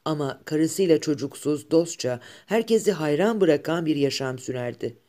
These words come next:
Karısının hayatını öyle bir düzene sokmuştu ki,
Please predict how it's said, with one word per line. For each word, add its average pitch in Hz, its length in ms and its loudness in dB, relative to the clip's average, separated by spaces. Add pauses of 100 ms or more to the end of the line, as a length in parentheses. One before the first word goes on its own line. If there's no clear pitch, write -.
(360)
Karısının 254 520 2
hayatını 151 600 2 (280)
öyle 180 320 6
bir 214 180 0
düzene 151 300 0
sokmuştu 156 640 -2
ki, 147 240 0